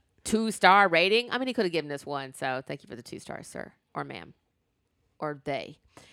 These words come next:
So thank you so much for, uh, for listening. So do rate us. Give us a, go on iTunes, go at the bottom, give us a rating.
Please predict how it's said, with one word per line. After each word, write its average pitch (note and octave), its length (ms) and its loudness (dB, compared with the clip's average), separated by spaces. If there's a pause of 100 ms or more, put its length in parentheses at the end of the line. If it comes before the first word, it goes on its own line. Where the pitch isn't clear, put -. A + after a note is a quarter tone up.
(260)
So B3 400 8
thank C#4 200 0
you C#4 80 -4
so B3 340 2
much B3 280 -2
for, A#3+ 200 4
uh, G#3+ 300 4
for A3+ 180 -2
listening. A3 340 -2
So A3+ 140 2
do D#4+ 260 2
rate C4+ 220 6
us. D#3+ 140 -4
Give D4+ 160 2
us F4+ 160 -2
a, G#3+ 80 -2
go A3+ 200 0
on D4 140 2
iTunes, B3+ 580 -4
go A3+ 120 -4
at A#3 60 -6
the A#3 60 -12
bottom, A3+ 360 0
give G#3+ 120 -4
us A3 80 -10
a G#3+ 60 -4
rating. G3+ 460 -4